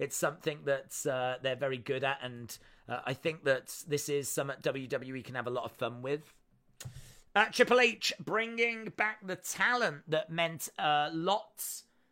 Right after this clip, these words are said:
uh, to him, and you could see their potential as future stars, says Bama. Uh, Adam said, "Former W W E superstar Eugene Palomero passed away yesterday at the age of fifty-seven."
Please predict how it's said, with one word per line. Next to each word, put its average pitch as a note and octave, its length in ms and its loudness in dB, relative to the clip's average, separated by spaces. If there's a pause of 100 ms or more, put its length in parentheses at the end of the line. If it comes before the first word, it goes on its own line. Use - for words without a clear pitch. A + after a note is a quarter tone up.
(200)
uh, C#3 260 0 (100)
to D3 280 -2
him, C3+ 300 -2
and C#3 180 -4
you D3 100 -8
could D3+ 220 -6
see D3 560 -4
their C3 360 -2
potential C#3+ 640 -4
as - 140 -6
future A#2+ 380 -6
stars, G3+ 540 4
says A2 260 -6
Bama. F#2+ 420 -14 (800)
Uh, F3+ 240 4
Adam A3+ 240 2
said, G3 240 0
"Former G3 480 0
W G3 220 -2
W F3+ 200 -6
E E3 40 -4
superstar F3 540 -2
Eugene D#3+ 640 -4 (100)
Palomero D3 880 -4
passed C#3 280 -8
away B2+ 160 -4
yesterday A#2+ 360 -6
at - 80 -8
the B2 100 -6
age A2+ 160 -6
of - 60 -12
fifty-seven." A2+ 920 -6